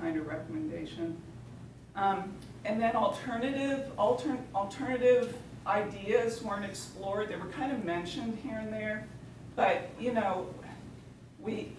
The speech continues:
Village of Yellow Springs has thirty-five hundred people, more or less. There are commu-, lots and lots of villages in Ohio that don't even have their own police force at that size.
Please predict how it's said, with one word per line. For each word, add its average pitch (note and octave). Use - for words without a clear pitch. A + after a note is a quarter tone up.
Village B3+
of -
Yellow -
Springs G#3+
has -
thirty-five G3
hundred -
people, D3+
more F3+
or -
less. A#2
There C#4
are -
commu-, A3+
lots A#3+
and G#3+
lots G#3
of G#3
villages F3+
in D#3+
Ohio E3
that F3+
don't C4
even C4+
have A#3+
their A3+
own G#3
police -
force -
at -
that -
size. -